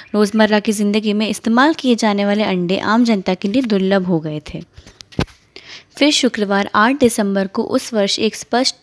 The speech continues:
जीत दृष्टि में थी। अंडों की कीमतों पर दस सेंट प्रति दर्जन तक कम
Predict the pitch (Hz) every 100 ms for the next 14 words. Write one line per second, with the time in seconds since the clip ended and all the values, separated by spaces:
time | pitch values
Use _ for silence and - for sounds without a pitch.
0 | - 208 202 214 190 - 214 202 196 -
1 | 175 - - - - 208 202 196 208 -
2 | 208 202 196 196 214 202 208 226 - 196
3 | 202 - 208 208 269 220 196 208 202 214
4 | - 180 185